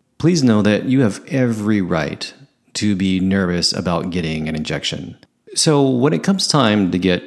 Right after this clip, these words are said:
injections in the future, whether it be the covid vaccine or Novocaine in your mouth or getting a flu shot,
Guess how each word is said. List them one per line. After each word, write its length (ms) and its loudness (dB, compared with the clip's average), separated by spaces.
injections 500 -2
in 80 -6
the 80 -4
future, 460 -6
whether 200 -4
it 80 -4
be 60 -4
the 120 -6
covid 360 -4
vaccine 840 -4
or 400 -10
Novocaine 500 -2
in 100 0
your 120 -2
mouth 600 -6
or 440 -6
getting 240 -4
a 60 -4
flu 340 -4
shot, 400 -6